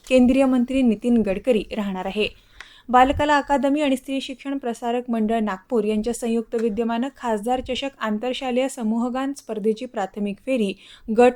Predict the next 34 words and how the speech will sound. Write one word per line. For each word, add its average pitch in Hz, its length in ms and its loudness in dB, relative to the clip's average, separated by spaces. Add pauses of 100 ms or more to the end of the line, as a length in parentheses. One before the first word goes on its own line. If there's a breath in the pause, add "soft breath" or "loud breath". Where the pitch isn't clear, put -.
(160)
अ 247 160 0 (140)
वर्ग 226 400 4
एक 214 280 0
ते 233 60 -2
पाच 208 340 -6
साठी 233 260 -6
सोमवारी 226 580 2 (280 loud breath)
बारा 220 280 4
ऑगस्टला, 208 560 4 (300 loud breath)
तर 254 120 4
गट 240 320 4
ब 202 140 0 (300)
सहा 220 200 -2
ते 233 180 -4
दहा 208 280 -4
साठी 220 420 -6 (240 loud breath)
मंगळवारी 240 560 4
तेरा 233 340 -2
ऑगस्ट 220 420 0
रोजी 220 280 0
सकाळी 233 400 -2
नऊ 233 300 0
ते 269 80 -4
चार 233 220 -4
वाजे 196 300 -4
दरम्यान 208 420 -2 (200)
होते 214 200 -10
आहे. 190 260 -2 (380 loud breath)
सायंटिफिक 240 440 2
सभागृह 214 520 -2
लक्ष्मीनगर 226 640 -4
इथं 233 180 -6
होणाऱ्या 214 380 -6
प्राथमिक 240 520 -6